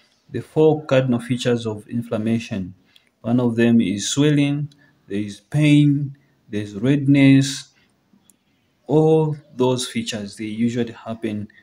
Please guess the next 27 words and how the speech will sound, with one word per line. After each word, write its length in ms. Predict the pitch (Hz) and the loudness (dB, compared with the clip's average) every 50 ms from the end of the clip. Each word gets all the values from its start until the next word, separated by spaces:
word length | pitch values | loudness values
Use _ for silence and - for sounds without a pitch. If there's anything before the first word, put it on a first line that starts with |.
| _ _ _ | _ _ _
they 140 | - 107 104 | -10 -8 -6
also 260 | 95 123 120 - 127 | -6 -6 -6 -6 -10
take 320 | 120 - 117 113 113 _ | -10 -8 -8 -10 -10 _
place 360 | - 95 98 104 101 - - _ _ _ _ _ _ _ - | -8 -8 -6 -6 -8 -12 -16 _ _ _ _ _ _ _ -12
in 320 | - 104 107 104 101 - - | -10 -8 -6 -6 -6 -6 -8
a 60 | 101 | -10
person 380 | - 101 101 - - 107 98 | -12 -12 -12 -10 -8 -8 -8
with 140 | 98 101 - - | -8 -8 -10 -10
asthma. 480 | - 117 113 - - 110 95 95 101 _ _ _ _ _ _ _ _ _ _ _ _ _ _ _ _ _ _ _ _ _ _ _ _ _ | -10 -10 -10 -10 -12 -12 -12 -12 -14 _ _ _ _ _ _ _ _ _ _ _ _ _ _ _ _ _ _ _ _ _ _ _ _ _
Then 280 | - 139 151 147 151 147 | 0 2 4 4 6 4
we 80 | 143 135 | 4 2
have 220 | 131 131 139 127 | 2 0 0 -2
bronchospasms. 2000 | 120 113 120 135 147 151 147 151 156 147 139 139 135 135 135 - _ _ _ _ _ _ - _ - - _ - 123 123 127 123 147 165 175 175 165 175 - - _ _ _ _ _ _ _ _ | -2 -2 0 2 2 2 2 0 0 0 0 0 0 -2 -2 -6 _ _ _ _ _ _ -20 _ -20 -18 _ -4 -4 -2 -2 -2 -2 -2 -2 -2 -2 -6 -10 -18 _ _ _ _ _ _ _ _
Bronchospasms, 1120 | - 127 156 175 180 196 185 190 - - 143 139 139 135 143 151 165 156 139 - - 139 123 | -4 0 0 0 2 2 0 0 0 0 2 2 4 2 2 2 0 -2 -4 -6 -8 -8 -2
these 240 | 131 143 165 156 135 | 0 0 0 0 -2
are 220 | 131 123 123 127 | -4 -4 -4 -4
involuntary 760 | - 120 123 120 120 127 139 147 147 143 143 - 131 123 123 | -4 -2 -2 -2 0 0 2 2 2 0 0 -4 -8 -10 -8
contraction 800 | - 120 117 113 117 - 131 131 135 131 - - 123 123 117 117 | -6 -6 -6 -6 -4 -4 -4 -4 -4 -4 -6 -4 -2 -2 -2 -4
and 220 | - 117 110 110 | -4 -10 -12 -12
relaxation 760 | 110 101 104 104 - - 117 117 117 - - 113 101 101 101 - _ - - _ _ _ - | -10 -10 -10 -10 -10 -12 -10 -10 -10 -10 -10 -10 -10 -10 -10 -12 _ -20 -20 _ _ _ -16
of 100 | 123 117 | -8 -4
the 80 | 120 120 | -4 -4
smooth 400 | 120 - - 127 131 131 135 - | -4 -2 0 0 2 0 0 0
muscles 460 | 117 113 113 - - 117 113 113 - | -4 -4 -4 -6 -6 -8 -8 -8 -10
in 200 | - - 131 131 | -8 -4 -2 -2
the 100 | 123 110 | -2 -2
bronchos. 760 | 104 98 101 107 110 110 104 - 101 87 92 98 - - - | -4 -6 -10 -10 -10 -10 -10 -10 -12 -12 -12 -14 -16 -20 -20